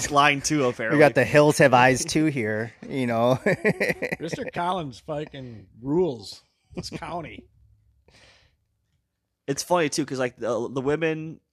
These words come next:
Speaker 1: like, I think they kill, they killed the, the dad, they kill the, the coach, and they kill, I think, one, the, the bus driver, the, the girl that was driving
Speaker 2: Yeah.
Speaker 1: the bus.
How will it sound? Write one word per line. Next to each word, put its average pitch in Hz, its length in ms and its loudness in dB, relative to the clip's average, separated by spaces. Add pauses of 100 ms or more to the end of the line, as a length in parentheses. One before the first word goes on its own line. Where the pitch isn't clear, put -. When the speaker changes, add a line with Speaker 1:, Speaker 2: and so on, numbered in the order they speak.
(140)
Speaker 1:
like, 123 220 -6
I 123 100 -6
think 175 180 -14
they 139 100 -8
kill, 131 400 -4
they 113 100 -8
killed 135 260 -8
the, 113 200 -8
the 110 140 -10
dad, 101 420 -6
they 104 100 -8
kill 117 280 -8
the, 104 160 -8
the 104 140 -18
coach, 98 400 -6
and 101 80 -12
they 101 80 -8
kill, 113 220 -4
I 101 60 -2
think, 95 220 -14
one, 101 400 -6
the, 95 100 -14
the 104 140 -14
bus 101 260 -8
driver, 92 340 -10
the, 90 160 -10
the 87 80 -16
girl 95 180 -10
that 90 80 -6
was 95 100 -10
driving 95 180 -2
Speaker 2:
Yeah. 95 80 0
Speaker 1:
the 90 60 -8
bus. 85 340 -14